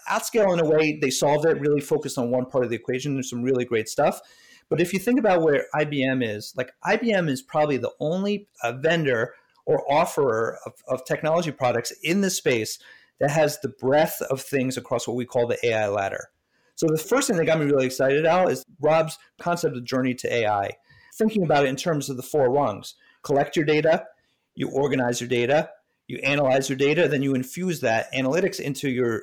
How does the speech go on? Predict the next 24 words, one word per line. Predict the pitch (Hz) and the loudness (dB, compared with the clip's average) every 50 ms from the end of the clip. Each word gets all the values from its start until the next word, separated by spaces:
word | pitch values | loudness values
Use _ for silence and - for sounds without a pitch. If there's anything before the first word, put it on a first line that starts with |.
| - - | -6 -4
process. | - 139 131 127 - - 104 101 - - - - _ _ _ _ _ _ _ _ _ - | 0 0 2 0 0 -2 -4 -6 -6 -8 -14 -16 _ _ _ _ _ _ _ _ _ -10
I | - | -10
think | - - - 233 254 262 | -10 -4 0 0 2 4
there's | - 151 151 135 | 4 2 2 2
very | 123 147 180 214 240 262 247 | 0 2 2 4 4 2 2
few | 233 - - 180 160 | 0 -2 -4 -4 -4
companies | - - - 185 185 190 208 - 143 131 123 120 113 - - - _ _ _ _ _ - | -6 -6 -4 -2 -2 -2 0 0 0 0 0 0 -2 -6 -10 -16 _ _ _ _ _ -4
on | - 151 185 214 220 | 0 2 4 4 4
this | 214 185 - | 2 0 -2
planet | - - 180 165 156 147 135 131 117 107 101 - - | -4 -4 -2 0 2 2 2 0 0 -2 -4 -4 -2
that | 131 127 127 - | 0 0 -2 -2
can | - - 147 131 123 117 - _ _ - | -6 -4 -2 -2 -2 -4 -6 _ _ -4
deliver | - 139 139 139 175 190 208 196 196 175 160 | -2 0 2 4 4 4 2 4 4 2 4
that | 147 135 127 - - | 4 2 0 0 -2
breadth | - 127 143 165 185 - | -2 0 0 0 0 -2
of | 175 143 | -6 -6
capabilities | - - 151 151 147 123 117 113 120 123 131 135 156 160 160 156 - | -4 -4 -4 -4 -4 -6 -4 -2 0 0 0 0 0 -2 -4 -4 -4
the | 123 | -4
way | 113 117 | -2 -2
that | 120 123 123 - | 0 0 0 0
I | 98 110 110 | 0 -2 -2
B | 110 107 110 | -4 -4 -4
M | 113 120 | -4 -4
can | 143 - 180 170 180 196 214 - | -6 -4 -2 -2 0 0 -2 -4